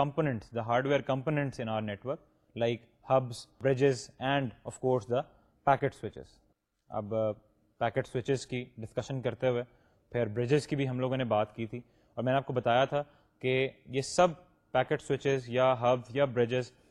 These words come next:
what they are going to do is they are going to wait for all the bits for a packet to arrive to them before they can actually constitute a packet and send it to the receiver. اسٹوڈنٹس، یہ ڈیلے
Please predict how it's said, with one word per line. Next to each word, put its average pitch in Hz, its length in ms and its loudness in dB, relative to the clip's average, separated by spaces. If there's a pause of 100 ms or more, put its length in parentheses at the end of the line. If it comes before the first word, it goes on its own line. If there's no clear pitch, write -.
(160)
what 135 140 0
they 143 120 6
are 139 100 4
going 139 160 -2
to 131 100 -4
do 165 80 4 (120)
is 147 140 0 (360)
they 131 100 4
are 135 140 4
going 135 240 0
to 160 80 0 (580)
wait 151 260 4 (120)
for 135 180 6 (240)
all 156 360 6
the 147 60 6 (120)
bits 143 260 2 (720)
for 139 160 6
a - 100 6
packet 127 320 2 (320)
to 131 200 0
arrive 127 360 4
to 156 140 0
them 135 160 0 (440)
before 147 380 4 (140)
they 131 140 2
can 131 200 -4
actually 139 380 -2 (400)
constitute 160 500 0
a 131 100 2 (120)
packet 143 360 2 (200)
and 123 200 -2 (120)
send 165 260 4
it 139 100 -8 (200)
to 117 160 -4
the 165 100 2 (380)
receiver. 98 360 -6 (520)
اسٹوڈنٹس، 139 400 -2 (360)
یہ 156 140 4
ڈیلے 135 320 2